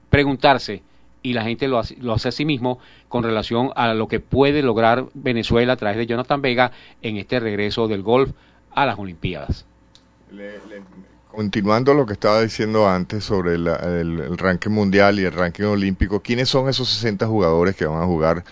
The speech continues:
Speaker 2: de parte de los caballeros, que es lo que empieza el jueves? De, empe-, comenzando pues que Jonathan tiene una salida el jueves a las diez y cincuenta y ocho y el viernes a las nueve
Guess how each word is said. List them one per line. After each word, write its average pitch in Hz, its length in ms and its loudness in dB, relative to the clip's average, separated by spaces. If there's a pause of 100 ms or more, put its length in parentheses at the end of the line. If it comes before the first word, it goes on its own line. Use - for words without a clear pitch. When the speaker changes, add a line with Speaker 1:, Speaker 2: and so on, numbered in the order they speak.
(120)
Speaker 2:
de 76 140 -8
parte 80 260 -4
de 87 60 2
los 80 100 -2
caballeros, 80 480 0
que - 80 -10
es 78 60 -4
lo 82 80 -4
que 90 80 -4
empieza 78 280 -6
el 78 60 -2
jueves? 71 280 -4 (680)
De, 80 420 -4
empe-, 85 260 -8
comenzando 101 600 0
pues 120 100 -2
que 95 100 0
Jonathan 95 460 0
tiene 87 180 -8
una 95 160 -2
salida 95 540 -2 (400)
el 82 140 -6
jueves 98 320 2
a 92 80 2
las 82 120 -2
diez 98 200 2
y - 20 -2
cincuenta 107 420 -2
y 110 60 4
ocho 90 380 -2 (280)
y 98 100 -4
el 87 120 -4
viernes 104 720 -2
a 92 100 -4
las 87 240 -8
nueve 98 540 -6